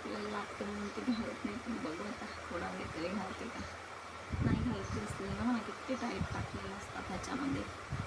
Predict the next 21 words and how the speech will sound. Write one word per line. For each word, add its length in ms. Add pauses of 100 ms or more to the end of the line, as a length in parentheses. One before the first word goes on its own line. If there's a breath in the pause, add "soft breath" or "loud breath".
(1160)
कारण 160
की 140
आधी 200
पण 200
मी 120
आणलेलं 340
म्हणून 200
तिला 300 (760)
जास्त 240 (140)
टाईट 240
घालत, 340
घालतच 540
नाही. 120 (800)
तर 60
बघूया 440 (360)
थोडा 180
वेळ 160 (100)
तरी 220
घालते 380
का 60
लग्नाला. 460